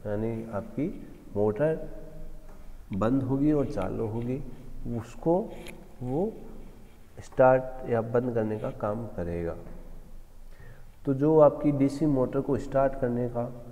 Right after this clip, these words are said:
एक चैलेंज होता है, क्योंकि इनिशियली जो आपके primary issues होते हैं, क्योंकि डीसी मोटर को operate होने के लिए large potential की ज़रूरत होती है, और वो जो large potential होता है,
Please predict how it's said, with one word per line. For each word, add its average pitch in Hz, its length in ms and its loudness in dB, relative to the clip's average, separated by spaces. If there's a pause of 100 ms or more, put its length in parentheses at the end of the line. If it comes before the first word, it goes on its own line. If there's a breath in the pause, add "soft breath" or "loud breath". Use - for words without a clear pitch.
(920)
एक 113 260 -6
चैलेंज 127 380 4
होता 113 240 2
है, 107 120 2 (420)
क्योंकि 131 680 -2 (300)
इनिशियली 135 600 2
जो 139 160 6
आपके 120 280 0
primary 127 520 2
issues 123 440 -4
होते 107 300 -4
हैं, 120 420 -4 (460 loud breath)
क्योंकि 123 240 -2
डीसी 127 340 0
मोटर 127 360 2
को 127 220 2
operate 139 380 0
होने 110 240 -2
के 110 120 -6
लिए 117 500 -4 (340)
large 117 340 2
potential 110 720 -4 (320)
की 101 100 -2
ज़रूरत 107 320 0
होती 113 300 -6
है, 127 220 -4 (400 loud breath)
और 107 100 2
वो 123 180 2
जो 123 220 0
large 117 380 4 (440)
potential 135 580 0
होता 95 320 -4
है, 107 320 -6